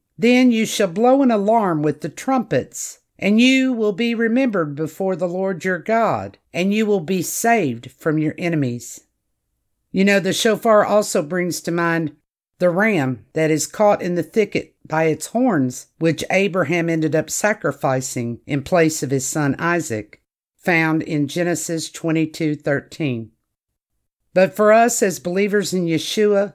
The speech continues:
the blast of the shofar represents the shout of God's victory over the power of sin and death. So today, I'm going to pray a prayer over you that was given to the sons of Aaron,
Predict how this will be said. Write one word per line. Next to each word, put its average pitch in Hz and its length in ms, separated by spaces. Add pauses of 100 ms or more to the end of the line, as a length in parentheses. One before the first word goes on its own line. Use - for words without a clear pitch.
(120)
the 170 100
blast 226 560
of 170 80
the 165 100
shofar 165 880
represents 214 720
the 196 140
shout - 600 (100)
of 170 220
God's 233 540
victory 143 840
over 190 260
the 147 140
power 202 720 (340)
of 135 160
sin 233 720 (180)
and 131 240
death. 123 560 (640)
So 226 340
today, 196 680 (280)
I'm 208 180
going 247 180
to 247 60
pray 208 300
a 196 60
prayer 226 420
over 135 220
you 135 460 (180)
that 190 160
was 196 180
given 226 260
to 226 80
the 196 80
sons 202 380
of 208 80
Aaron, 151 460